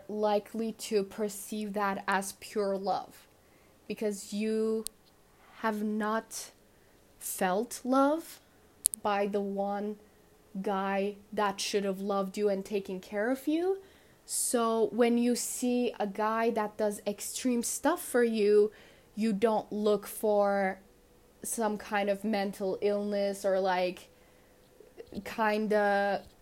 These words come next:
quirkiness in the guy. You're just like, Oh my God, he should love me really, really much if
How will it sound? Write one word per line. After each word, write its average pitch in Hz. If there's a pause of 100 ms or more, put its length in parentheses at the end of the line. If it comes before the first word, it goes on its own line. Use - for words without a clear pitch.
quirkiness 208
in 196
the 180
guy. 180
You're 226
just 226
like, 202
Oh 226
my 190
God, 202
he 208
should 190
love 208
me 190
really, 196
really 185
much 190
if -